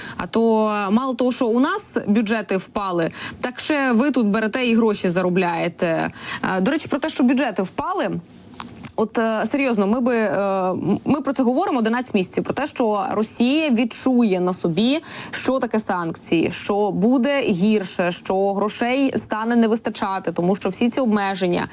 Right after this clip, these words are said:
на купівлю нафти, газу, на її вартість на ринках, все це не може не вплинути на Росію. Ми бачили, що чотири мільярди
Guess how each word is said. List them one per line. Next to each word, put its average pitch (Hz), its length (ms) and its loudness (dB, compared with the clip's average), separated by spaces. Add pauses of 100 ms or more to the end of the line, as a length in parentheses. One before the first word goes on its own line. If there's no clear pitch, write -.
(420)
на 190 520 0
купівлю 247 360 0
нафти, 196 440 -2
газу, 190 560 0
на 180 260 0
її 185 280 4
вартість 202 540 -2
на 185 100 2
ринках, 165 340 -2 (280)
все 294 280 -2
це 294 160 -2
не 262 140 4
може 269 280 2
не 254 100 2
вплинути 233 420 0
на 185 80 2
Росію. 175 260 -2
Ми 196 80 2
бачили, 247 360 0
що 226 160 -2
чотири 240 280 -2
мільярди 208 640 0